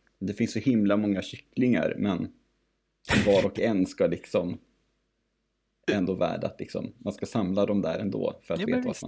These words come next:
Speaker 1: man har dem.
Speaker 2: Ja, men visst. Som, som är fåren.
Speaker 1: Ja.
Speaker 2: Ja.
Speaker 1: Mycket fint.
Speaker 2: Ja,
Speaker 1: Mycket fint.
Speaker 2: det, det slutade ju bra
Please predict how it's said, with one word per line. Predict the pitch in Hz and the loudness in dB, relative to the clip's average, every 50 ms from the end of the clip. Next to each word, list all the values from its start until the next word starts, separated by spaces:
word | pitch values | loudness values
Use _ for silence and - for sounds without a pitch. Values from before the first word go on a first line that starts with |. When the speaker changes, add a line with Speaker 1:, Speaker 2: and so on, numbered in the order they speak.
| - | -8
Speaker 1:
man | 104 - | -8 -8
har | - - | -8 -10
dem. | - - - _ _ _ | -10 -12 -14 _ _ _
Speaker 2:
Ja, | - 180 | -10 -8
men | 190 214 220 208 | -6 -4 -4 -4
visst. | 185 - - - - - _ _ _ _ _ _ _ _ _ | -6 -8 -10 -14 -20 -20 _ _ _ _ _ _ _ _ _
Som, | - - - 156 147 143 | -8 -6 -6 -6 -6 -8
som | - - 156 147 | -6 -6 -4 -4
är | 135 | -4
fåren. | - - - - - - - - - _ _ _ _ _ _ _ _ _ _ _ _ _ _ - | -6 -6 -6 -6 -6 -6 -8 -12 -18 _ _ _ _ _ _ _ _ _ _ _ _ _ _ -2
Speaker 1:
Ja. | 127 117 101 113 - - _ _ _ _ | -2 -2 -2 -4 -8 -14 _ _ _ _
Speaker 2:
Ja. | - 254 131 - - _ _ _ _ _ _ _ _ _ _ _ _ _ _ _ _ _ _ _ _ _ _ _ _ _ _ _ _ _ _ _ _ _ _ _ _ _ _ _ - | -6 -6 -6 -6 -10 _ _ _ _ _ _ _ _ _ _ _ _ _ _ _ _ _ _ _ _ _ _ _ _ _ _ _ _ _ _ _ _ _ _ _ _ _ _ _ -4
Speaker 1:
Mycket | 127 151 - - - - - | -4 -4 -4 -4 -6 -6 -4
fint. | - - - - - _ | -4 -4 -6 -6 -10 _
Speaker 2:
Ja, | - 160 233 294 - | -2 2 2 2 2
Speaker 1:
Mycket | - - - - | 0 -4 -12 -14
fint. | - - - _ - | -14 -18 -20 _ 0
Speaker 2:
det, | 143 151 156 147 | 2 2 2 2
det | 147 151 151 | 0 -2 -2
slutade | - - 156 117 - - 135 151 175 | 0 0 0 0 0 0 -2 -2 0
ju | - | 0
bra | 101 92 71 82 | 0 2 0 0